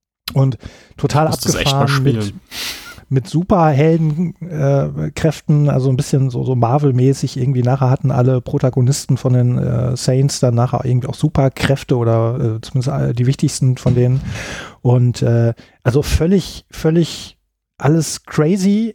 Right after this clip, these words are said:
Speaker 1: immer, immer mehr abgefahren und hat sich auch immer mehr unterschieden von, äh, G T A.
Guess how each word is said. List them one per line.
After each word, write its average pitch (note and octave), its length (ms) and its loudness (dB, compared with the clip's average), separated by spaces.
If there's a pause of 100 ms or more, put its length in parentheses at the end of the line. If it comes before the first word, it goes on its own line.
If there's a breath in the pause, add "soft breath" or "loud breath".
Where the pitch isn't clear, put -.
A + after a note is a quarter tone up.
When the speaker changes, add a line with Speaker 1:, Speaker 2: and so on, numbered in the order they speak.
Speaker 1:
immer, F3+ 420 2
immer E3+ 240 2
mehr D3+ 160 0
abgefahren D#3+ 720 0
und C#3+ 200 -4
hat C#3+ 160 2
sich - 140 -4
auch - 140 -6
immer D3 180 2
mehr C#3 160 2
unterschieden C3 520 0
von, A2+ 360 0
äh, A#2+ 440 2
G C3 140 2
T B2+ 160 0
A. B2+ 220 4